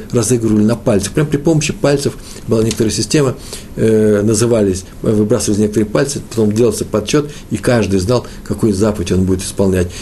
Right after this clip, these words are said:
И все выполняли ее с большим желанием. Э, этим отличались, э, м, э, священники нашего храма.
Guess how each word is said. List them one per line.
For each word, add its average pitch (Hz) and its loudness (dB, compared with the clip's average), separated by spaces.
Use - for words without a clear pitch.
И - -2
все 139 2
выполняли 123 2
ее 123 2
с - -2
большим 139 2
желанием. 127 2
Э, 107 2
этим 127 2
отличались, 110 2
э, 107 2
м, 104 2
э, 104 4
священники 113 2
нашего 101 2
храма. 95 0